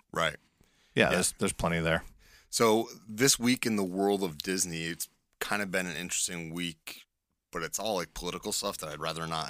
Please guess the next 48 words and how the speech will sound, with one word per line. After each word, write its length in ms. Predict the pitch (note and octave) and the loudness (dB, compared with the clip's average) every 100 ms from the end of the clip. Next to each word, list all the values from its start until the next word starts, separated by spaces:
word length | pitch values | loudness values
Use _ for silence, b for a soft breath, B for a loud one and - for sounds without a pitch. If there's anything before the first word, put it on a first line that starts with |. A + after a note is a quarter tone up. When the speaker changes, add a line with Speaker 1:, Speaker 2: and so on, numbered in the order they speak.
| E2 | -6
Speaker 1:
<laughs> 40 | E2 | -8
even 260 | G2+ B2 | -6 -6
bother 300 | G2 F#2+ F#2+ F#2 | 0 2 2 -2
getting 260 | F#2+ F2 | -2 -2
Speaker 2:
Oh 40 | E2+ | -2
Speaker 1:
into. 160 | D#2 F#2 | -2 0
Speaker 2:
my 60 | F#2+ | -2
God. 440 | D#2 D#2+ D2+ D#2 - | 0 2 2 0 -4
Speaker 1:
All 180 | - F#2 | -2 0
the 100 | F2 | 0
ridiculousness 760 | F2+ E2+ F2+ F2 E2 F2 F2 E2 | -2 -4 -4 -4 -4 -4 -2 -4
of 120 | D#2+ | -4
the, 200 | E2 D#2+ | -6 -6
of 160 | E2 E2 | -8 -8
the 100 | D#2+ | -6
match 440 | D#2+ E2+ E2 - | -4 -2 -2 -4
going 260 | F#2 D#2+ E2 | -6 -8 -6
back 240 | D#2+ D2+ | -6 -6
and 140 | D#2+ D2+ | -10 -12
forth. 340 | D#2+ D#2+ D#2 | -8 -8 -4
Speaker 2:
M-, 120 | F#2+ D#2 | -4 0
my, 160 | G2 G2 | 0 0
Speaker 1:
Um, 140 | D2+ - | -2 -4
Speaker 2:
my 180 | G#2 G#2 | 2 6
buddy 340 | A#2 G#2+ F#2 | 8 8 8
Adam, 380 | G2+ G2+ G#2 G2+ - - | 8 6 6 2 -2 -2
uh, 340 | F#2 E2+ D#2+ - - | 2 2 0 -6 -6
<laughs> 160 | - - | -6 -2
last 340 | A2 G2+ - | 2 2 4
night 160 | F#2 F2 | 2 2
at, 100 | - | 0
at 180 | F#2+ F2 | 0 0
band 260 | G#2 F#2 F2+ | 2 2 4
practice, 500 | F2+ F2 - E2 - B B B | 2 2 0 -2 -2 B B B
we, 240 | - G#2 - | 2 2 2
he 220 | G2+ A#2 | 2 2
brought 260 | G2+ G2+ F#2+ | 8 8 8
it 100 | F#2 | 6
up. 180 | F2 F#2+ | 4 2
He 80 | |
goes, 200 | F#2 F2 | -2 2
"Oh, 120 | B2+ C#3 | 4 6
what 100 | C#3+ | 6
do 60 | |
you 60 | D#3 | 4
think 220 | E3 D#3+ | 4 4
about 280 | D3 C#3 C3 | 6 6 6
the, 220 | A2+ G#2+ | 6 6